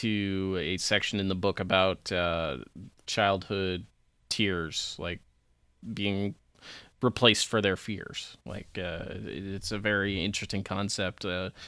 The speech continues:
uh, and this psychologist is the same one that is responsible for John Lennon, uh, coming out with his first solo album and the songs that appeared on that. And, like, you know, you, when you think of songs like God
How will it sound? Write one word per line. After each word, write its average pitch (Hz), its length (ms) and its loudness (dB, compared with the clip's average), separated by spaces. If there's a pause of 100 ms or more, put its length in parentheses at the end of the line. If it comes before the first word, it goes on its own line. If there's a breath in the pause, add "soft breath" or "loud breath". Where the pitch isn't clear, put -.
(300 loud breath)
uh, 104 240 6
and 127 280 6
this 135 280 2
psychologist 123 720 6
is 107 160 0
the 98 80 -2
same 110 320 6
one 107 340 8
that 101 260 6
is 104 300 0
responsible 98 640 2
for 95 340 -6 (100)
John 98 380 0
Lennon, 98 560 2 (480 loud breath)
uh, 92 400 2 (240)
coming 101 280 4
out 95 200 6
with 95 160 -2
his 98 220 0
first 101 300 0
solo 95 500 4
album 92 380 2
and 92 140 0
the 92 40 -2
songs 95 440 2
that 98 120 2
appeared 98 320 0
on 95 140 2
that. 95 240 -2
And, 110 120 -4
like, 107 240 -4
you 101 160 -4
know, 95 140 0
you, 92 260 -6
when 101 140 -4
you 104 80 0
think 104 180 2
of - 80 -4
songs 101 320 0
like 104 200 -8
God 90 440 4